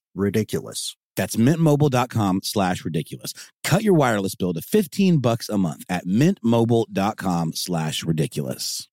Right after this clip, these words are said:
Speaker 1: Forty-five dollars upfront payment required, equivalent to fifteen dollars a month. New customers on first three-month plan only.
Speaker 2: Speed slower above forty gigabytes on unlimited plan. Additional taxes, fees, and restrictions apply.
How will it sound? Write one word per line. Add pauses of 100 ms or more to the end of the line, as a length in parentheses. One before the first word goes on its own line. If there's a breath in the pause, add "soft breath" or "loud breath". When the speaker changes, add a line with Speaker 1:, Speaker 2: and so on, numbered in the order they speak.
Speaker 1:
Forty-five
dollars
upfront
payment
required,
equivalent
to
fifteen
dollars
a
month.
New
customers
on
first
three-month
plan
only. (140)
Speaker 2:
Speed
slower
above
forty
gigabytes
on
unlimited
plan.
Additional
taxes,
fees,
and
restrictions
apply.